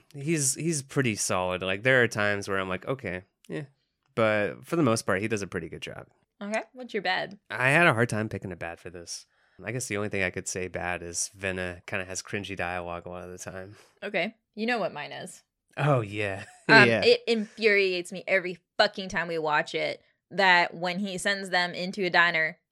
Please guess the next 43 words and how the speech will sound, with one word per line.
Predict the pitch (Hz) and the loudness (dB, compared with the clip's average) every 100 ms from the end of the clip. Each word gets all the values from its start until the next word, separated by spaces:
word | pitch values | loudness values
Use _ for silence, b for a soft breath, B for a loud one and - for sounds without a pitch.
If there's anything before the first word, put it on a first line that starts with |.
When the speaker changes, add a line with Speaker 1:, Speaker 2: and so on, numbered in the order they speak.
| - | -14
Speaker 2:
butt-ass | 170 196 233 240 226 - | 0 6 10 10 8 4
naked, | 208 202 202 147 147 - _ | 2 2 2 -4 -4 -10 _
that | 180 180 | 2 2
he | 180 196 | 2 0
then | 185 190 185 | 2 2 0
calls | - 208 196 202 196 - | -4 2 4 4 0 -6
Vena | 175 196 190 151 175 208 _ | 0 2 4 2 -2 -8 _
on | 180 175 | -4 -4
the | |
C | 165 190 190 | -6 -4 -2
B | 196 190 | 0 -2
and | 151 170 | -2 -6
says, | 156 165 | -10 -2
"Now | 165 185 | 2 2
they | 196 | 2
know | 190 175 | 0 0
what | 170 | 0
it | - | -2
feels | 170 160 | -4 -2
like | 170 170 | 0 -2
to | - | -4
be | 170 170 170 | -6 -4 -2
the | 170 170 165 | 2 2 2
brunt | - 160 170 208 190 - - - _ | -4 4 8 8 6 -2 -12 -14 _
of | 190 190 | 0 2
the | 180 160 | 0 0
joke." | 156 - - - _ _ _ _ b - | -2 -2 -8 -18 _ _ _ _ b -12
Butt | 185 285 349 403 | 4 12 12 12
of | 269 | 4
the | 240 | 4
joke | 320 311 | 8 8
was | 311 240 | 6 6
right | 247 226 | 6 10
there. | 233 226 | 10 10
This | 233 339 | 6 4
is | 427 | 4
why | 427 381 | 0 4
nobody | 302 302 320 | 6 6 4
likes | 240 233 330 427 - | 4 10 10 10 4
you, | 349 | 2
Rusty | 220 240 233 240 233 | 8 8 8 2 2
Nail. | 214 196 196 | 6 8 10
Speaker 1:
There | 226 | 12